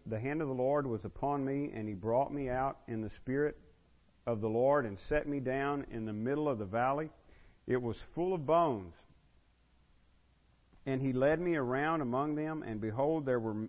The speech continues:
very many on the surface of the valley, and behold, they were very dry." In other words, Ezekiel's looking at a whole valley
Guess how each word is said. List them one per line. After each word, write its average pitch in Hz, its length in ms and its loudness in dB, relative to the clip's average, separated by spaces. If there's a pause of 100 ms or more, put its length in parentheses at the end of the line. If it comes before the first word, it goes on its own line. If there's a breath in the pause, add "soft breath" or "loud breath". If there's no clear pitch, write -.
(140)
very 147 360 2
many 156 400 -2 (680 soft breath)
on 127 180 2
the 120 80 0
surface 147 420 2
of 139 100 -2
the 123 60 -2
valley, 135 400 4
and 113 160 -4
behold, 131 460 -2
they 123 120 4
were 110 180 0
very 131 500 -2
dry." 117 420 2
In 95 80 -6
other 117 140 -2
words, 110 240 -2
Ezekiel's 113 460 -4
looking 123 280 -2
at 113 140 0
a 98 40 -2
whole 131 240 0
valley 127 380 2